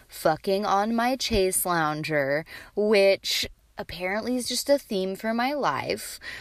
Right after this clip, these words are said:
Um, we weren't even planning on having anal,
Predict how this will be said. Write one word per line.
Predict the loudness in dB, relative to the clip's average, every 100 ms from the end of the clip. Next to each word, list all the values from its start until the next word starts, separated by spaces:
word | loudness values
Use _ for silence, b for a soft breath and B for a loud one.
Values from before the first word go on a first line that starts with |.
| B 0
Um, | 2 2 -2 -6 -4
we | -2
weren't | 2 2 2
even | 0 -2
planning | -2 -2 0 0
on | -2
having | -2 -6 -4 -4 -4
anal, | -4 -2 0 0 -2